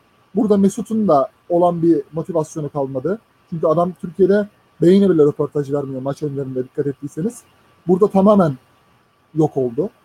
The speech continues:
Ee, Vitor Pereira'nın da nasıl söyleyeyim, orada belki takımı bir toparlama, bir oyuncu ilişkilerine dair bir hevesi varsa onu da kaçırttılar. Çünkü genç oyuncularla falan lige başlamış. Vardır bir bildiği falan diye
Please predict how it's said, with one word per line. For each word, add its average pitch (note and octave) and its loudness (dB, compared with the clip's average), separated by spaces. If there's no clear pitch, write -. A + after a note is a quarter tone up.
Ee, D3 -8
Vitor G#3 2
Pereira'nın G3+ 6
da G3 4
nasıl F3 -6
söyleyeyim, D3+ -2
orada F#3+ 4
belki F#3+ 2
takımı G3 0
bir G3 0
toparlama, F#3 0
bir G#3+ 0
oyuncu G3 2
ilişkilerine F#3+ -4
dair F#3 0
bir G3 -2
hevesi F#3 -4
varsa F#3+ -4
onu F3 -4
da F#3 -4
kaçırttılar. D3+ -10
Çünkü E3 -10
genç F3 -6
oyuncularla E3 -2
falan E3 -4
lige D3+ -4
başlamış. D3 -8
Vardır E3+ 0
bir D#3+ -6
bildiği E3+ -6
falan E3+ -4
diye D#3 0